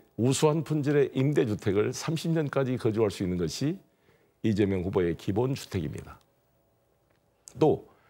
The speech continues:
집값의 십 프로만 내고 일 등급 은행 대출 이자 정도의 싼 이자를 내다가 십 년 뒤 아무리 집값이 올라도 최초 확정 분양가로 아파트를 구입할 수 있게 하는 것이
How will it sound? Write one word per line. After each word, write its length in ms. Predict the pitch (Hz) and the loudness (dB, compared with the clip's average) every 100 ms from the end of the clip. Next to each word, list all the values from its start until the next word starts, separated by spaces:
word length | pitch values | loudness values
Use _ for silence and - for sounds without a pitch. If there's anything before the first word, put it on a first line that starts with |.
| _ _ - | _ _ -8
집값의 400 | - 123 151 127 | -2 2 4 4
십 220 | - - | 2 -4
프로만 360 | - 185 190 160 | 2 2 4 4
내고 260 | 110 101 | 4 4
일 160 | 92 113 | 2 2
등급 440 | - 165 175 - 127 | 2 4 4 4 2
은행 180 | 127 | 4
대출 360 | 117 110 - 104 | 2 0 0 -2
이자 200 | 107 107 | 0 2
정도의 520 | 95 92 87 78 78 | 2 0 0 0 0
싼 300 | - - 175 | 0 0 2
이자를 340 | 127 123 127 98 | 2 2 2 2
내다가 680 | 85 87 69 67 78 60 - _ _ - - | 2 0 -2 -2 -4 -6 -10 _ _ -20 -18
십 260 | - - 185 | -8 0 4
년 200 | 196 185 | 4 4
뒤 160 | 165 - | 2 2
아무리 380 | - 127 208 | 2 4 4
집값이 380 | 202 170 180 165 | 4 4 4 6
올라도 580 | 156 139 143 160 196 - _ _ - | 6 6 6 6 4 2 _ _ -8
최초 480 | - 233 226 - 185 | 0 0 2 2 4
확정 560 | 185 - 196 190 170 | 2 0 2 2 2
분양가로 640 | 127 117 120 107 127 139 - | 2 4 4 4 2 2 2
아파트를 560 | - - 147 - 160 | -2 -2 -2 0 0
구입할 300 | 135 131 117 | 2 2 2
수 160 | 110 107 | 0 -6
있게 180 | - 104 | -2 0
하는 160 | 98 | 0
것이 400 | 87 82 - 214 | 0 -2 0 -2